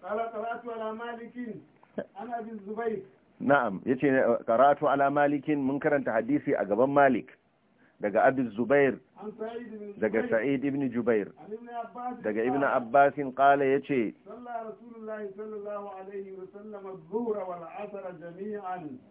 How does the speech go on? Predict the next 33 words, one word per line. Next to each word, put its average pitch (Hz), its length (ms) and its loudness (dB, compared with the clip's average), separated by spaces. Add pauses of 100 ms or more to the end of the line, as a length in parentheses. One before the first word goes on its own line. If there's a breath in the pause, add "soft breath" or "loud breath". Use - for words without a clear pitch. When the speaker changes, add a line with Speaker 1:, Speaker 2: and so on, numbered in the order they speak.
Speaker 2:
Manzo 110 240 8
Allah 135 360 6
sallallahu 139 520 6
alaihi 135 300 2
wasallam 135 480 0
yayi 135 360 4 (100)
sallar 143 520 2
azhar 127 440 0
da 113 180 0
la'asar 123 580 0
tare, 113 400 4 (340)
Speaker 1:
والمغرب 180 640 -10
والعشاء 196 880 -2
Speaker 2:
da 110 100 8
magariba 123 560 6
da 117 140 -4
isha 135 680 0
tare, 120 440 2 (300)
Speaker 1:
في 196 160 -12
غير 220 460 -12 (100)
خوف 214 400 -12 (300)
ولا 180 300 -12 (180)
سفر. 180 280 -16 (140)
Speaker 2:
ba 107 400 6
a - 20 2
halin 135 500 4
tsoro 120 460 2
ba, 127 380 8
ba 110 240 4
a 95 80 0
halin 113 400 2
tafiya 95 480 -2
ba. 95 220 0